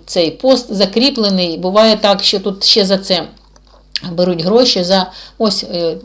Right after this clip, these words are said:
якісь компанії вже працюють. Ага, в цьому, на цій сторінці ще, бачите, ще її не розглянули. Почекаємо, я не закриваю тому, тому цю сторіночку.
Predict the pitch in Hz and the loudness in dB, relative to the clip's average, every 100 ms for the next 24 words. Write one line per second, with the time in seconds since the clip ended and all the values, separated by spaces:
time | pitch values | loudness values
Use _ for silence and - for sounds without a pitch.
0 | 269 - - 190 196 196 202 - 190 185 | -14 -10 -8 -4 -4 -4 -6 0 0 4
1 | 196 180 175 233 233 220 220 220 208 220 | 2 2 0 2 2 2 0 -2 -2 -2
2 | 208 185 - - - - - 277 277 240 | 0 -2 -4 -16 -20 -12 2 4 6 4
3 | 208 220 226 277 269 220 226 302 - 254 | 2 0 2 0 2 2 4 2 0 -2
4 | 240 - - - - 285 262 254 208 196 | -2 -8 -4 0 4 4 2 0 -4 -2
5 | 208 240 196 190 190 - 233 220 208 214 | 2 2 2 0 0 2 4 4 2 0
6 | 208 208 208 190 180 156 156 156 156 165 | 0 2 2 2 2 2 0 -2 -2 -2
7 | 233 226 233 226 170 156 160 170 175 185 | 0 0 0 2 2 2 0 0 0 0
8 | 208 220 214 165 147 147 147 165 - - | 0 0 0 4 2 2 -4 -8 -8 -8
9 | 175 165 190 - 196 285 254 226 - 175 | -8 -8 -12 -4 -2 0 0 -4 -8 -12